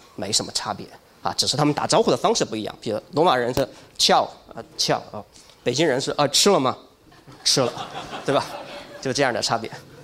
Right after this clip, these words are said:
但没有本质的差别。所以呢，我们说了，那我们现在去讲未来的城市远见，我们必须基于一个巨大的一个前提来去说它。未来的城市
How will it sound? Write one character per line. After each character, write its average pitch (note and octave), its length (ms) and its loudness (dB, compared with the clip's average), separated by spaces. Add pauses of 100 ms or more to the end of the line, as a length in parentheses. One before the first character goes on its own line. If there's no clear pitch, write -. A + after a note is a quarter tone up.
但 A2+ 200 -2
没 C3 100 2
有 D#3+ 80 4
本 A#2 180 -4
质 A#2+ 120 -4
的 G2 80 -6
差 - 160 -6
别。 G2 100 -12 (1400)
所 B3 140 6
以 C4 60 8
呢， A#3+ 200 6 (520)
我 D#3+ 80 2
们 E3 80 4
说 G#3 160 6
了， F3+ 240 4
那 A3+ 200 6
我 C#3+ 140 2
们 B2+ 160 0
现 G3+ 240 2
在 F#3 180 4
去 - 160 -6
讲 G#2 280 -4 (300)
未 A3 200 2
来 A2 180 -2
的 A#2+ 180 -2
城 G#2+ 200 -6
市 C3 140 -4
远 G2 160 -10
见， - 200 -4 (280)
我 A2+ 80 -2
们 A#2 180 -4
必 C#3+ 140 -2
须 D3 200 -4
基 D3 220 -2
于 B2+ 60 -4
一 B2 40 -4
个 C3 120 0
巨 E3+ 180 0
大 A#2+ 160 0
的 F#2 80 -8
一 G#2+ 80 -10
个 A2 80 -6
前 - 320 -2
提 B2 140 -4
来 - 80 -8
去 - 120 -14
说 - 220 -10
它。 - 100 -18 (500)
未 G3 180 4
来 A2 120 0
的 C#3 100 -2
城 G2+ 220 -4
市 - 240 -4